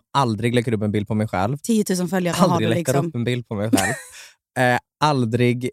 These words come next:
Speaker 1: gör, alltså jag bara lägger bara upp jobbbilder, är jätteopersonlig.
Speaker 2: Ja.
Speaker 1: Men då vill det här hudvårdsföretaget göra ett samarbete med mig.
Speaker 2: Mm.
Speaker 1: Och jag, jag säger liksom, "Nej, jag är inte intresserad."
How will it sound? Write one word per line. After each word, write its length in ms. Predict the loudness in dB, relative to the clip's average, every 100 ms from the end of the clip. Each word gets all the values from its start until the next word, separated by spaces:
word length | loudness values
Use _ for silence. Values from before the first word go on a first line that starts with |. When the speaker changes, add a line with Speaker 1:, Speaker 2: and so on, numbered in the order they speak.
| -4
Speaker 1:
gör, 340 | 2 4 4
alltså 200 | 2 2
jag 100 | 2
bara 60 | 4
lägger 160 | 2 0
bara 240 | 0 2
upp 200 | 0 0
jobbbilder, 400 | -2 0 0 0
är 100 | 2
jätteopersonlig. 1120 | 2 0 -2 -2 -2 -2 -2 -2 -2 0 0
Speaker 2:
Ja. 240 | 0 -2 0
Speaker 1:
Men 120 | 2
då 100 | 4
vill 120 | 4 2
det 60 |
här 240 | 2 0 0
hudvårdsföretaget 1200 | 0 0 -2 -4 -4 -4 -8 -6 -4 -2 -2 -2 0
göra 120 | -2
ett 80 | -2
samarbete 420 | -4 -4 -6 -4
med 80 | 0
mig. 260 | 2 0 -4 _ _ -4
Speaker 2:
Mm. 220 | -2 -4 -8 _ _ _ -4
Speaker 1:
Och 200 | -2 -2 -6 -12
jag, 320 | 0 4 4 2
jag 320 | 2 4 4
säger 340 | 2 2 2
liksom, 320 | 0 2 2 4
"Nej, 260 | 4 4
jag 120 | 4
är 40 | 2
inte 160 | 0
intresserad." 420 | -6 -4 -2 -2